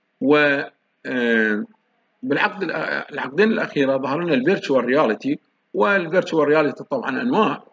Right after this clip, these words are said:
آه، صار من عند الأوجمانتد رياليتي والميكسد رياليتي وهكذا. آه، هذه، آه، طريقة، آه، تكاد تكون أقوى حتى من الإثبات الرياضي. آه، لمن أبني، آه، للسيستم مالتي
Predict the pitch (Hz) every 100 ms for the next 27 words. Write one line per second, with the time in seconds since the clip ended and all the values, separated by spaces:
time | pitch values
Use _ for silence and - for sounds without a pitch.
0 | _ _ 120 120 131 123 123 120 120 120
1 | 123 117 175 170 170 170 160 147 - _
2 | - 135 135 - 127 139 127 123 139 117
3 | 98 156 - 143 135 131 127 131 131 131
4 | 127 113 117 117 120 147 _ _ _ -
5 | 127 135 - 170 202 160 175 190 _ _
6 | 113 123 117 113 - - 120 - - 202
7 | 196 139 160 - _ _ 117 120 117 113
8 | 110 - - - 131 180 180 165 165 165
9 | 240 233 147 120 - - 170 151 135 135
10 | 127 113 - 127 110 104 101 101 110 165
11 | _ _ - 113 123 117 110 107 107 107
12 | - 127 131 127 147 147 139 123 - _
13 | _ - 117 107 104 110 - 131 156 147
14 | - 113 113 - 143 - 120 120 117 127
15 | 127